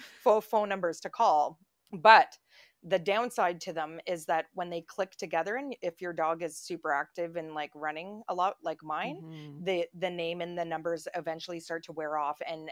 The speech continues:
Speaker 2: and some of them, it would happen a lot faster than others. So there's, like, protectors you can put around them and stuff like that. But I found I had to replace them, like, every six months. So I'm actually thinking about getting one of the more monogrammed ones.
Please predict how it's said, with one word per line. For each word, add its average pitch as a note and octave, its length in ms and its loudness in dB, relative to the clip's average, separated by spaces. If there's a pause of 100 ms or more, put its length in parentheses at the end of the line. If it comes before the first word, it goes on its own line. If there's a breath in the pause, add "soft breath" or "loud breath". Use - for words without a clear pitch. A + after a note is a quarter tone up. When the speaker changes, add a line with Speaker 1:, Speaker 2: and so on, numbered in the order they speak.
Speaker 2:
and D#3 180 -10
some F3 180 -6
of F3 60 -8
them, F3+ 140 -6
it E3+ 60 -4
would E3 100 -6
happen D#3+ 320 -6
a D#3 60 -8
lot D3+ 260 -6
faster C#3+ 420 -6
than D3 140 -14
others. C#3+ 320 -12
So D#3 120 -14
there's, D3+ 220 -12
like, C#3+ 200 -10 (100)
protectors D#3+ 640 -8
you D#3+ 100 -10
can D#3+ 140 -20
put D#3 180 -10
around D3+ 300 -8
them D#3 180 -12
and D3+ 100 -16
stuff - 200 -12
like D3 160 -12
that. D3 200 -2
But D3 140 -6 (160)
I D#3+ 80 -4
found E3 260 -6
I D#3+ 100 -2
had D#3 200 -6
to D#3 160 -8 (340)
replace F3 460 -4
them, D#3 220 -6
like, D3 340 -8 (160)
every D3+ 400 -10 (120)
six - 300 -14
months. D3+ 320 -10
So D#3+ 100 -4
I'm D#3+ 180 -4
actually E3 500 -4 (460)
thinking F3+ 280 -6
about D#3+ 240 -2
getting E3 240 -6
one D#3+ 140 -4
of D#3 80 -6
the D#3 60 -8
more D3+ 200 -6
monogrammed E3+ 580 -4
ones. A3 420 -8